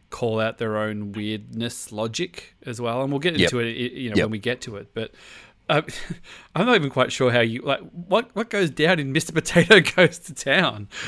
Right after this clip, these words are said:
Speaker 1: Like, just as a,
Speaker 2: This
Speaker 1: as a
Speaker 2: is
Speaker 1: plot.
Speaker 2: a weird episode. <laughs> This is bordering on surreal at times. Like, uh, what goes down? Um, so Daddy Pig is watching Mister Potato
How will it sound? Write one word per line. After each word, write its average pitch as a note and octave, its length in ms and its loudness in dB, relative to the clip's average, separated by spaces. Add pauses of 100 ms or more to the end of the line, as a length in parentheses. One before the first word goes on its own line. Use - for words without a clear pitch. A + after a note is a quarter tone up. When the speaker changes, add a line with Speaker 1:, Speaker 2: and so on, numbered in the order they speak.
Speaker 1:
Like, C#3+ 140 6
just G3 160 2
as D3 120 0
a, B2+ 120 0
Speaker 2:
This C#3+ 180 6
Speaker 1:
as C3+ 60 2
a - 40 6
Speaker 2:
is A2 120 4
Speaker 1:
plot. C3+ 220 6
Speaker 2:
a - 20 2
weird F#2+ 340 4
episode. F#2 720 2
<laughs> - 0 -
This C#3 260 4
is C3 220 2
bordering A2 500 6
on F2 140 2
surreal F2 560 2
at - 120 -4
times. D#2+ 600 0 (220)
Like, D#2 240 0 (320)
uh, E2 340 4 (960)
what B2 200 8
goes G2+ 260 6
down? A#2 580 4 (300)
Um, F#2+ 760 2 (680)
so F#2 440 4
Daddy A2 420 4
Pig F2+ 300 0
is E2+ 160 0
watching E2+ 640 2
Mister - 260 0
Potato D#2 840 2